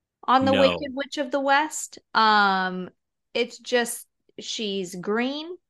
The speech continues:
Speaker 1: she wears all black, she looks evil. So, and she, you know, the laugh doesn't help her case, I don't think.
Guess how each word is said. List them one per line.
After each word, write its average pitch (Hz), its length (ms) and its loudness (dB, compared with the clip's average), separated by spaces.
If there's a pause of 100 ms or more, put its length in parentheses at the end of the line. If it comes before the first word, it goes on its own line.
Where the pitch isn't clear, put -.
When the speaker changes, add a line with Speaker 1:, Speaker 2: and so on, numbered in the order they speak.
Speaker 1:
she 247 200 -6
wears 214 280 2
all 226 180 2
black, 214 600 0
she - 300 -10
looks 202 320 -6
evil. 165 480 -10 (100)
So, 190 560 2
and 202 180 -4
she, 208 400 -4
you 226 140 -2
know, 226 280 0 (340)
the 214 100 2
laugh 208 500 4
doesn't 196 360 0
help 233 340 -4
her 254 120 -2
case, 285 600 -6 (220)
I 240 60 -2
don't 247 260 -2
think. 285 360 -12